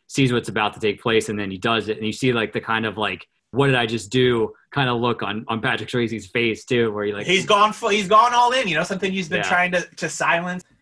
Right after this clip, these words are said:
Speaker 2: This was, uh, one of those, like, original movies where you were showing someone who, like, was having a conflict and was really trying to, like, not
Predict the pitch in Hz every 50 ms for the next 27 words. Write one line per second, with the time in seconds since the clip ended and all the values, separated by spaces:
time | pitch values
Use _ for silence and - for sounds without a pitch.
0 | _ _ _ _ 185 185 202 196 233 240 202 - 160 156 143 143 165 175 160 143
1 | 143 143 135 143 135 135 - 135 135 143 135 135 143 139 131 131 135 131 131 131
2 | 123 113 131 127 123 127 127 123 - - 143 131 127 127 127 123 - 139 131 127
3 | 123 127 127 120 117 117 - 123 127 117 117 113 - 135 131 123 127 127 120 117
4 | - - 120 117 120 123 - - 127 113 - 120 117 117 113 113 127 127 123 120
5 | 117 - - 123 113 117 113 113 113 - 117 113 110 104 104 104 _ 120 120 123
6 | 120 117 120